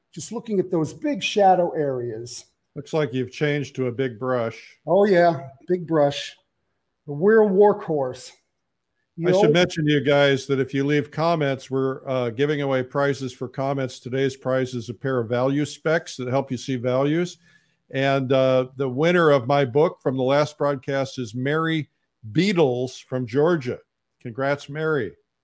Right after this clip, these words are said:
Speaker 2: Make sure you tell us where you're from in the comments. I see Israel.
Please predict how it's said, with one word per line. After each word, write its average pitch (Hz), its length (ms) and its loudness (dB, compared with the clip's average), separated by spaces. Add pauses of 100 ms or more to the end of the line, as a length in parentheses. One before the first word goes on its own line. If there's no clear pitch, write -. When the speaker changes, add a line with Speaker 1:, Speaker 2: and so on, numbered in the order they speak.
(4000)
Speaker 2:
Make 151 140 -8
sure 185 180 2
you 160 80 2
tell 160 260 2
us - 160 0
where 156 160 0
you're 131 120 0
from 143 440 -2
in 117 100 -8
the 113 80 -10
comments. 143 500 -4
I 123 100 -2
see 123 280 -4
Israel. 175 680 0